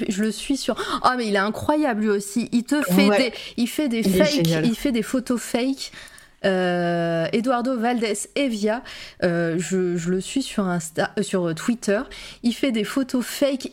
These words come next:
Speaker 1: hyper étranges, de trucs chelous, euh, à, si bien que moi, une fois, j'ai cru que c'était un vrai truc, mais en fait, non.
Speaker 2: <laughs>
Speaker 1: C'est comme
Speaker 2: Je
Speaker 1: ça que
Speaker 2: pense
Speaker 1: j'ai
Speaker 2: qu'on a tous découvert
Speaker 1: Voilà.
Speaker 2: comme ça.
Speaker 1: <laughs> Ouais, je l'ai découvert comme ça, donc il, il te fait des photomontages un petit peu, un petit peu étranges comme ça.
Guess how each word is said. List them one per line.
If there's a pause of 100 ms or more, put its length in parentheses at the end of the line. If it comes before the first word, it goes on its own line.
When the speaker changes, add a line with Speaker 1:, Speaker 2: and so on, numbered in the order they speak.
Speaker 1:
hyper
étranges, (500)
de
trucs
chelous,
euh,
à,
si
bien
que
moi,
une
fois,
j'ai
cru
que
c'était
un
vrai
truc,
mais (180)
en
fait,
non. (160)
Speaker 2:
<laughs>
Speaker 1:
C'est
comme
Speaker 2:
Je
Speaker 1:
ça
que
Speaker 2:
pense
Speaker 1:
j'ai
Speaker 2:
qu'on
a
tous
découvert (100)
Speaker 1:
Voilà.
Speaker 2:
comme
ça. (120)
Speaker 1:
<laughs>
Ouais,
je
l'ai
découvert
comme
ça,
donc
il,
il
te
fait
des
photomontages
un
petit
peu,
un
petit
peu
étranges
comme
ça.